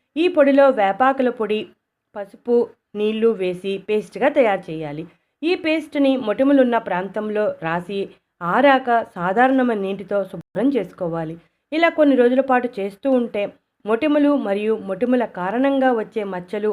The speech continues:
అన్నీ తొలగిపోయి ముఖం అందంగా, ప్రకాశవంతంగా మెరుస్తుంది. పురుగులు, కీటకాలు కుట్టినప్పుడు దద్దుర్లు వస్తాయి. అలాగే విపరీతమైన దురద కూడా వస్తుంది.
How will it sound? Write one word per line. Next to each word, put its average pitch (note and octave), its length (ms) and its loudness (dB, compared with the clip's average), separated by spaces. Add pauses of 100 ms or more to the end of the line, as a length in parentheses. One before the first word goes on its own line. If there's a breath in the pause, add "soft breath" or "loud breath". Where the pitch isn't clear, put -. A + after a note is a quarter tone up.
అన్నీ G3 280 0
తొలగిపోయి F#3+ 720 -6 (380 loud breath)
ముఖం G#3 300 -2 (120)
అందంగా, A3+ 560 2
ప్రకాశవంతంగా G#3+ 1040 -2
మెరుస్తుంది. A3+ 680 2 (680)
పురుగులు, E4 480 0
కీటకాలు B3+ 640 0
కుట్టినప్పుడు B3 600 -2
దద్దుర్లు F#3 500 -2
వస్తాయి. E3 480 -6 (360 soft breath)
అలాగే D#4+ 420 0
విపరీతమైన C#4 680 2
దురద G3 360 -4
కూడా G#3 240 -2
వస్తుంది. E3+ 520 -6